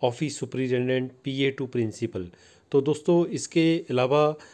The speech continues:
अ, YouTube पे आप लोगों को पूरी इन्फॉर्मेशन देने से पहले आपसे रिक्वेस्ट है कि अगर आप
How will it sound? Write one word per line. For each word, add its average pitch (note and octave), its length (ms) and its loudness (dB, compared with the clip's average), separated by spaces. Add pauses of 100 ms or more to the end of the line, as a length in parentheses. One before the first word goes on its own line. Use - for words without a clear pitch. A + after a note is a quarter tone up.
(200)
अ, A#2 240 2
YouTube D3 380 0
पे E3 200 2
आप C#3+ 240 -2
लोगों C#3 180 0
को C#3 80 -16
पूरी D3 260 -4
इन्फॉर्मेशन C3 580 -2
देने A#2+ 240 2
से C3+ 120 -4
पहले B2 220 -2
आपसे C3 280 -2
रिक्वेस्ट A#2+ 460 -4
है C3 80 0
कि B2+ 140 -2
अगर A#2+ 200 -2
आप A#2+ 80 -2